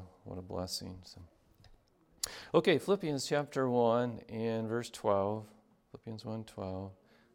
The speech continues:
"But I would ye should understand, brethren, that the things which happened unto me have fallen out rather unto the furtherance of the gospel, so that my bonds in Christ are manifest in all the palace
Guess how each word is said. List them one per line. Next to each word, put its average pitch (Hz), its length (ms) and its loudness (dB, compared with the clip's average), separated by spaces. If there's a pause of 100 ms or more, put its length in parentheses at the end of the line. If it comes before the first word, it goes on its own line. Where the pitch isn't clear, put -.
(2250)
"But 147 120 12
I 160 100 10
would 175 280 8
ye 156 80 0
should 156 240 4
understand, 143 600 2
brethren, 113 400 6
that 113 160 0
the 110 80 -10
things 180 420 -2
which 120 360 -2
happened 139 420 0
unto 117 160 2
me 120 140 0
have 113 120 2
fallen 151 340 4
out 131 200 4
rather 120 520 4
unto 110 160 -4
the 98 120 -4
furtherance 143 580 0
of 110 80 -6
the 107 80 -4
gospel, 104 760 0 (500)
so 131 160 2
that 117 120 4
my 135 240 6
bonds 131 600 2 (360)
in 104 140 -4
Christ 127 520 6
are 110 120 0
manifest 131 720 4
in 107 120 -4
all 120 180 4
the 117 60 -4
palace 104 680 -2